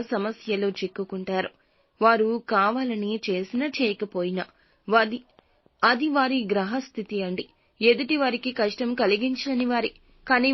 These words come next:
వారి వల్ల, వారి యొక్క నెగటివిటీ వల్ల మీకు కూడా ఈ రోజు సమస్య ఎదురవుతుంది. ఉదాహరణకు చూస్తే కొంతమందికి ఇతర వ్యక్తులతో వారి కారణంగా గొడవ జరగడం,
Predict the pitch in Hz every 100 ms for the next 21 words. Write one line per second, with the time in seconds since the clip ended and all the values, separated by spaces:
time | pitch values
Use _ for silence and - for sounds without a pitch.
0 | 233 208 233 240 220 247 339 - 214 220
1 | 233 233 226 214 202 190 202 226 202 202
2 | 202 196 226 - _ _ - 214 254 262
3 | 285 254 233 226 214 214 196 190 330 -
4 | - 254 220 262 - 226 202 262 226 196
5 | 185 190 185 - 185 - _ _ _ _
6 | - 247 311 339 302 254 240 240 226 214
7 | - 220 202 196 196 185 190 - - _
8 | _ _ 240 254 311 285 233 214 202 247
9 | 226 214 214 202 185 190 190 185 202 208
10 | 233 622 - _ _ 196 214 202 208 196
11 | 185 208 233